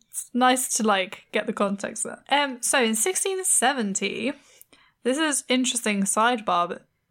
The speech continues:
some gossip started to spread that Rebecca's mother was a witch. And 'cause she spoke out against this man who was considered, like, unsuitable to lead a church.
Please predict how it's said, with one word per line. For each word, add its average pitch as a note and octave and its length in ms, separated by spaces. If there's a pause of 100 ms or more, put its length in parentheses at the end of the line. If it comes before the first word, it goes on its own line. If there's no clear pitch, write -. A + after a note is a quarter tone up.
(120)
some C#4 260
gossip C4 420
started A#3 300
to A#3 80
spread B3+ 420
that A#3 100
Rebecca's A3 560
mother G#3 300
was C#4+ 180
a D4 80
witch. F#4 540 (840)
And A3 440 (220)
'cause - 180
she C4+ 80
spoke C#4 460
out C4+ 240
against A3+ 320
this A#3 180
man G#3+ 600 (120)
who G#3+ 240
was G#3 180
considered, G#3+ 540
like, G3+ 240
unsuitable G#3+ 720
to A3+ 160
lead G#3+ 180
a G3 60
church. A3 720